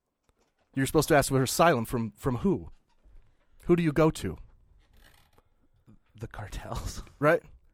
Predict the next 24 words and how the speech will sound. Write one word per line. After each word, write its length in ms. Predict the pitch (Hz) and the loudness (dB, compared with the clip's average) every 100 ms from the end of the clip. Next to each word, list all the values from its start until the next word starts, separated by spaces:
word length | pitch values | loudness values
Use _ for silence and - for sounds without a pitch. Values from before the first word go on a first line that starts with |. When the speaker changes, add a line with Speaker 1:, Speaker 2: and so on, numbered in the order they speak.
| _ _ _ _ _ _ _ | _ _ _ _ _ _ _
Speaker 1:
So 180 | - 156 | -4 2
what 180 | 160 190 | 4 6
we 100 | 147 | 4
have 360 | - 190 190 | 4 0 0
now 380 | 120 98 90 135 _ _ | -2 -2 -4 -6 _ _
on 320 | 123 123 117 - 120 - | -2 0 -2 -8 -14 -14
the 140 | 117 - | -6 -6
oppos-, 360 | - 202 - - | -2 -4 -4 -10
just 360 | - 277 - 220 | -2 -2 -2 -4
across 480 | - 185 156 - - _ | 2 2 2 -6 -14 _
the 80 | 156 | -4
border 300 | 135 139 110 | 2 4 4
from 160 | - 113 | 0 -2
Brownsville, 420 | 120 120 120 120 | 0 0 -2 -6
Texas, 520 | - 101 - 92 - _ _ _ _ _ _ - | -8 -10 -8 -12 -14 _ _ _ _ _ _ -6
is 280 | 120 113 - | -4 -4 -4
a 180 | 120 107 - | -4 -4 -4
tent 240 | - 185 | -2 -2
city 360 | - 113 80 87 _ _ _ _ _ _ _ _ | -2 -6 -8 -14 _ _ _ _ _ _ _ _
that 120 | 123 | -6
is 160 | 117 104 | -4 -4
not 480 | 127 147 - - - _ _ | -2 -2 -4 -12 -16 _ _
ran 400 | 110 123 135 131 | -6 -4 -2 -4
by 260 | 113 107 | -4 -6